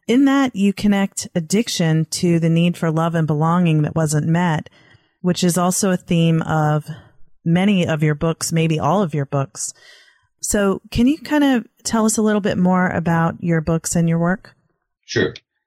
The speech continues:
Speaker 2: So I live in Vancouver, British Columbia, Canada. I'm a medical doctor. I retired from clinical practice for a few years, but I'm busy teaching and traveling and speaking internationally. And I've written these four books. What I learned in, uh,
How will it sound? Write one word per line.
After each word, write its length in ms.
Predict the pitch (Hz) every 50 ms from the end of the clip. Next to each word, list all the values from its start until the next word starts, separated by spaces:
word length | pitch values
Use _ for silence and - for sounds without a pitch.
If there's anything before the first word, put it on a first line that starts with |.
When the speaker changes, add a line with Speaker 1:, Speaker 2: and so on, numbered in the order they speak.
| _ _
Speaker 2:
So 360 | - - 101 92 92 92 95
I 240 | 92 92 92 92 87
live 200 | 90 98 101 92
in 140 | 90 85 85
Vancouver, 420 | 87 85 78 - 98 90 90 85
British 280 | 78 87 87 82 - -
Columbia, 300 | 92 90 90 85 - -
Canada. 540 | - 107 95 92 95 85 82 90 104 117 117
I'm 120 | - 82
a 80 | 85 82
medical 320 | 87 92 90 87 87 82
doctor. 520 | 78 85 85 82 - - 90 90 107 110 - _ _ _ _ _ _ - 78
I 40 | 80
retired 600 | 82 76 87 87 - - 98 95 92 85 78 -
from 200 | - 85 78 71
clinical 360 | - 87 82 80 - 78 71
practice 440 | - 82 82 82 82 - - - -
for 160 | - 90 80
a 40 | -
few 180 | - 90 80
years, 380 | 80 85 85 80 76 78 73 -
but 140 | - 82 78
I'm 140 | 76 76
busy 260 | 73 82 71 73 76 71
teaching 500 | - - 90 85 - - - 76 78 76
and 280 | 73 71 73 71 - - - - - -
traveling 420 | - 92 85 82 80 78 82 80
and 100 | 78 73
speaking 400 | - - - 90 82 71 80 78
internationally. 720 | 76 80 - - 78 76 80 85 90 - - 85 82 80 82
And 100 | 85 85
I've 120 | 85 80 85
written 260 | 90 90 - 80 73
these 180 | 78 76 -
four 260 | - - - 82 82 80
books. 420 | 80 110 101 - - - - - - _ _ - - - - - - - - _ _ _
What 180 | - 98 101 104
I 100 | 101 104
learned 360 | 107 123 131 139 127 120 110
in, 320 | 95 90 90 87 85 85
uh, 300 | 85 82 82 82 82 80